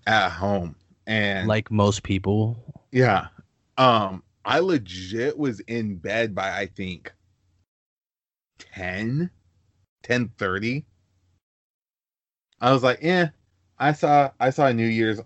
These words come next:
Speaker 1: happen on the East Coast. I'm cool with it."
Speaker 2: <laughs> It's like, "I got Dish Network. I'm good.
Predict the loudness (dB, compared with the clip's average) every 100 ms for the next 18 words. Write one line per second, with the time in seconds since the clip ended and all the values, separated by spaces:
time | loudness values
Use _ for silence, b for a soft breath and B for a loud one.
0 | -2 2 2 0 -2 -4 -8 -10 -6 -2
1 | -2 -4 -2 -2 -2 -6 -6 -4 -4 -6
2 | _ _ _ _ _ _ _ _ -20 -4
3 | 0 2 2 -2 -8 -10 -12 -14 -4 0
4 | 2 4 4 4 2 0 0 0 -2 -2
5 | -4 0 0 0 0 -2